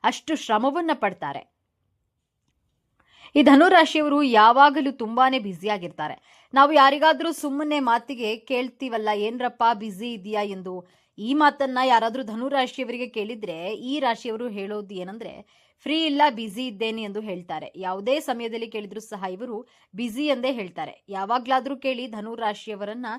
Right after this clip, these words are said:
"ನಾನು ಬ್ಯುಸಿ ಇದ್ದೀನಿ, ನಾನು ಬ್ಯುಸಿ ಇದ್ದೀನಿ" ಎಂದೇ ಹೇಳ್ತಾರೆ. ಯಾಕಂದ್ರೆ ಅಷ್ಟು ಕೆಲಸದ ಒತ್ತಡ ಇರುತ್ತೆ ಮತ್ತು ಅಷ್ಟೇ ಶ್ರಮವನ್ನ ಸಹ ಪಡ್ತಾರೆ. ಈ ಧನು ರಾಶಿಯವರಿಗೆ ಸ್ವಲ್ಪ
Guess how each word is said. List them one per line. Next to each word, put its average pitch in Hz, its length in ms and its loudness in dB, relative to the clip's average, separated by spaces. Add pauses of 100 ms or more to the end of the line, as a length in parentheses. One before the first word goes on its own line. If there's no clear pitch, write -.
(360)
"ನಾನು 269 200 0
ಬ್ಯುಸಿ 247 340 -4
ಇದ್ದೀನಿ, 233 420 -6
ನಾನು 220 400 -2
ಬ್ಯುಸಿ 214 400 -8
ಇದ್ದೀನಿ" 202 380 -8
ಎಂದೇ 196 240 0
ಹೇಳ್ತಾರೆ. 170 460 -6
ಯಾಕಂದ್ರೆ 190 480 -6 (420)
ಅಷ್ಟು 254 380 0
ಕೆಲಸದ 240 380 -2
ಒತ್ತಡ 214 400 -2
ಇರುತ್ತೆ 196 360 -6
ಮತ್ತು 220 300 -8
ಅಷ್ಟೇ 240 400 -2
ಶ್ರಮವನ್ನ 202 500 -4
ಸಹ 185 260 -8
ಪಡ್ತಾರೆ. 160 720 -10 (340)
ಈ 294 60 -2
ಧನು 269 280 0
ರಾಶಿಯವರಿಗೆ 294 540 0
ಸ್ವಲ್ಪ 311 480 -2